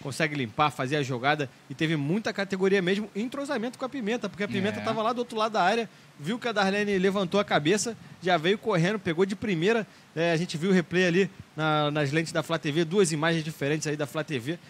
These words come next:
Speaker 1: Deu pra ver que não foi só um carrinho se jogando, não. Ela praticamente deu um voleio à Pimenta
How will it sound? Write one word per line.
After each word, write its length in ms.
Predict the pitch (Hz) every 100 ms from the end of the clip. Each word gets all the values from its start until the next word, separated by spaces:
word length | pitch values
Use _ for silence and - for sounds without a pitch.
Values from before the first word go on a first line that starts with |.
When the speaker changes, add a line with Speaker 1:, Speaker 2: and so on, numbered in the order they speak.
| - 135
Speaker 1:
Deu 100 | 165
pra 140 | 180
ver 120 | 160
que 100 | 196
não 100 | 214
foi 160 | 190 226
só 120 | -
um 80 | 254
carrinho 380 | - 214 196 240
se 140 | 240
jogando, 320 | 220 202 233
não. 180 | 247 214
Ela 100 | 202
praticamente 560 | 190 - - 247 202 190
deu 140 | 233
um 60 | 240
voleio 480 | 277 202 214 226 - - - -
à 100 | 185
Pimenta 540 | 196 165 156 202 226